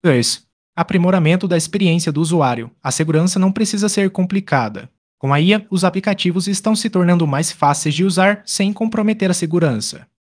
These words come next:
Três, educação do usuário. Aplicativos estão começando a educar você sobre segurança. Isso é importante para que você saiba como se proteger.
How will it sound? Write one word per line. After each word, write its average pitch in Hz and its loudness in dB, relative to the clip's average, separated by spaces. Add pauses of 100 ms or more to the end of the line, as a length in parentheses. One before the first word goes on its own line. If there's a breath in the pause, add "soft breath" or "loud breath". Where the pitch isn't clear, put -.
(100)
Três, 165 2 (320)
educação 185 0
do 170 2
usuário. 147 0 (100)
Aplicativos 180 0
estão 208 0
começando 196 0
a 180 4
educar 180 2
você 190 0
sobre 190 0
segurança. 165 -2 (320)
Isso 196 -2
é 220 0
importante 165 2
para 131 -2
que 175 -2
você 185 -2
saiba 160 2
como 170 0
se 190 0
proteger. 147 -2